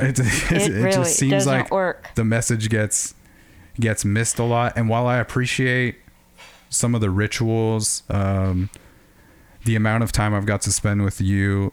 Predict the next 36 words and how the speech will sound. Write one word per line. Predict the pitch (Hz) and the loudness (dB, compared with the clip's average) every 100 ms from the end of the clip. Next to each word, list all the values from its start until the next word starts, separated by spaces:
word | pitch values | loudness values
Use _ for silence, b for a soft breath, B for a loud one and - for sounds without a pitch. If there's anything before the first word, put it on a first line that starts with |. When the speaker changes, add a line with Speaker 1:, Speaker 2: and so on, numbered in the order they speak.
| - | -4
Speaker 1:
and | 101 95 | -2 0
Grandpa | 95 95 98 107 104 104 - B B B | 0 0 0 0 0 -2 -4 B B B
in | 101 101 | -2 0
your | 101 | 0
house, | 98 104 101 104 - | 0 0 0 0 -2
and | 92 90 | -2 -2
I'm, | 82 - | -4 -6
like, | 87 76 | -4 -2
so | - - 107 | -2 0 0
appreciative | 95 - 101 - 104 104 98 | -2 -2 -2 0 0 -2 -2
for | 104 | -4
the | 92 87 87 - | 0 0 0 -2
amount | 98 95 95 | 0 0 -2
of | - | -2
time | 101 98 98 | -2 0 0
I | |
got | 98 95 | 0 -2
to, | - 87 82 B B B B - | -2 -2 -4 B B B B -4
to | 107 | -2
live | 90 98 101 | 0 -2 0
with | 101 101 | -2 0
you | 101 | 0
guys | 104 101 101 98 | 0 0 0 -2
and | 98 90 92 | -2 -2 0
be | 104 98 | 0 0
with | 101 - | 0 0
you | 104 104 | 0 0
on | 95 | -2
a | |
daily | 90 101 98 | 0 -2 0
basis. | 95 98 98 - 101 92 | -2 -2 0 -2 -2 -2
Like, | 90 | -2
I, | 82 92 85 - | -2 -2 -4 -4
I | 95 90 - - B B B B B B B - | -2 -2 -6 -18 B B B B B B B -8
love | 101 98 101 101 101 98 98 - B B B B B _ - - | -2 0 2 2 0 -2 -4 -12 B B B B B _ -20 -10
that | 107 104 95 92 | -2 0 0 -2